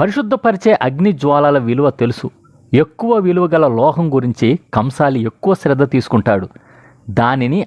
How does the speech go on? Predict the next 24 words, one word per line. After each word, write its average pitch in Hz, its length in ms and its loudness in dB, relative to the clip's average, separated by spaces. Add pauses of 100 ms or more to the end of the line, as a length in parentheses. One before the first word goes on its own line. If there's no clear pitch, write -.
అగ్నిలో 147 420 0
కాలుస్తాడు. 117 680 -2 (500)
అప్పుడే 220 420 2
కరిగిన 180 400 0
లోహం 127 500 0 (580)
దానిలో 160 380 0 (120)
కలిసిన 190 400 0
కల్మషాలతో 175 880 0
వేరై 143 420 2
నిర్మలం 143 480 0
అవుతుంది. 110 480 -2 (540)
మోసలో 214 480 4
పడి 202 240 0
కంసాలికి 190 720 0
అవసరమైన 151 520 0
రూపును 143 460 2
దిద్దుకుంటుంది. 127 760 0 (580)
కంసాలి 147 540 0
తన 123 300 -2 (100)
కొలిమి 190 280 2
దగ్గర 151 360 2
నుండి 131 260 0
లేచి 131 340 0
వెళ్ళిపోడు. 120 460 0